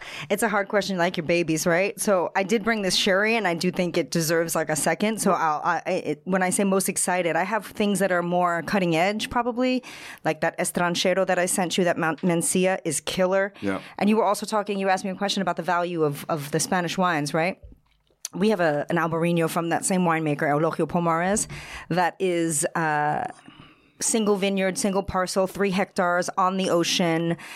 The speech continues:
Speaker 1: you know, fifty meters above sea level. Incredible Albarino. Sl-, Slovenian oak.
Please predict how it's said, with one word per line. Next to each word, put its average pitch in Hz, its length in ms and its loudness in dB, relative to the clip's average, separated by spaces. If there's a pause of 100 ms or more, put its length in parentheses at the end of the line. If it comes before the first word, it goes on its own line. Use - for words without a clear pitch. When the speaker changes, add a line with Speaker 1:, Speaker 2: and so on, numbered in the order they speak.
(180)
Speaker 1:
you 180 120 2
know, 151 200 2
fifty 202 300 -2
meters 185 320 4
above 175 240 0
sea 185 160 -2
level. 165 640 2 (720)
Incredible 156 1040 2
Albarino. 147 680 2
Sl-, - 160 -2 (100)
Slovenian 180 640 0
oak. 240 400 0